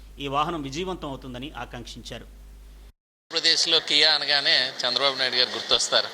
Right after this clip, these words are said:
Speaker 2: రెండు వేల పద్నాలుగు పంతొమ్మిది కొత్త రాష్ట్రం, పెద్ద ఎత్తున పెట్టుబడులు తీసుకురావాలి అనేటువంటి ఉద్దేశంతో ఆటో రంగంలో కూడా ఒక ఈ గ్లోబల్ మార్కెట్లో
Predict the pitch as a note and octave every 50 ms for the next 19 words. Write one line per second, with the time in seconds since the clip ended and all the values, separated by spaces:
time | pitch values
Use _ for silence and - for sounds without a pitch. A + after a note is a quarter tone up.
0 | - - - - - - - - - - - - - - - - - - - -
1 | - - - - - - A#2+ B2 B2 C3 C#3 C#3 C#3 C3+ - C3 B2 A#2 B2+ C3
2 | C3 C3 B2+ - B2+ A#2 A2+ - B2+ B2 A#2+ A#2+ A2+ A2+ A#2 - - B2 B2+ B2
3 | - - - C3+ D3+ E3+ - - - - - - - - - - - - - -
4 | - - - - - - - - - - - - A#2+ A#2 - C#3 C3+ - - C3+
5 | C3 - B2+ A#2+ C3 B2+ C3 C3 B2 B2+ B2+ - C3 A#2+ A#2 - B2 B2 A#2+ A#2+
6 | A#2+ B2 A#2+ A#2+ A#2+ A#2+ A#2+ A#2 A2+ A#2+ A#2 A2 A#2 A2+ G#2+ - A#2 A2+ G#2 A#2
7 | A2 G#2 - A#2+ A2+ A2 G#2 G2+ G#2 A2 - B2 A#2+ A#2 A#2 A#2 A#2 A2+ A2+ A2+
8 | A2 G#2+ G#2+ A2 A#2 G#2+ G2+ G#2+ - - - - - - - - - - - -
9 | - - - - - - - - - C#3 C3 - A2 G2+ F#2 F2+ D#2+ E2 - -
10 | - - - - - - - - - - - - - - - - - - - -
11 | - - - - - A2+ A#2 B2 A2 G#2+ A#2+ C3 C#3+ C#3+ D#3 D#3 D#3 C#3+ C#3 C3
12 | C3 - - C#3 B2+ - C#3 C#3 C3+ C3+ C3